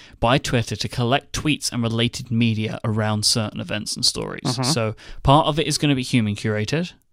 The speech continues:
Speaker 1: um, which I don't even know how they're gonna do that, but they'll find a way. And part of it will obviously be algorithmically crea-, curated. And the human curation stuff will be around big events. So, for example, it, the, the, the Verge, Ca-,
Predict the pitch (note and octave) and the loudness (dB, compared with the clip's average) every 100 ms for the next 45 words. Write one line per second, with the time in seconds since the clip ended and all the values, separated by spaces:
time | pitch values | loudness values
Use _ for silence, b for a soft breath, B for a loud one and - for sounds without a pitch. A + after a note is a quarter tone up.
0 | _ _ _ _ - A2 G#2 G#2 A2 - | _ _ _ _ -8 -4 -4 -4 -6 -6
1 | B2+ G#2+ - A#2 C3+ A#2+ A2+ G#2 G2+ G2+ | -4 -2 0 2 4 2 0 -4 -4 -4
2 | G2 F#2+ G2 G#2 G#2 F#2 G#2 G#2 - A2+ | -4 -6 -6 -6 -6 -8 -10 -12 -12 -10
3 | A2 - A2 G#2+ - G#2+ C3+ C3 G#2 B2 | -10 -10 -10 -10 -8 -4 -2 -2 -2 -4
4 | A2+ A2 A#2+ A#2+ B2 G2 A2 G#2+ A2+ A2 | -6 0 2 4 0 -2 -2 -2 -4 -4
5 | A2 A2 A2 G#2+ G#2+ G#2+ G#2+ A2+ G#2 - | -4 -6 -4 -4 -4 -4 -6 -6 -8 -10
6 | G2+ - A2 - - A#2+ G#2 G#2+ - - | -12 -10 -12 -10 -8 -6 -4 -6 -8 -10
7 | C3+ B B B B A#2+ A#2+ - G#3 D#3+ | -12 B B B B 2 4 2 2 2
8 | B2 - A2+ G#2 - G#2+ - G#2 - G#2 | 2 0 -2 0 -2 -4 -4 -6 -6 -4
9 | A2+ G#2 G#2 G#2 G#2 G#2 A2+ G#2 G2 - | -4 -2 -4 -4 -6 -10 -10 -8 -10 -8
10 | - - A#2+ - D3+ C3+ - B2 G#2+ - | -4 0 0 -2 -4 -2 0 0 0 -4
11 | - C3 - C3+ - C3+ - - B2 A#2+ | -4 -4 0 0 0 -4 -8 0 2 2
12 | A#2+ B B - B2+ D3 C3+ - - - | 0 B B -4 2 4 4 0 -4 -2
13 | B2 A2+ A2 | 0 2 0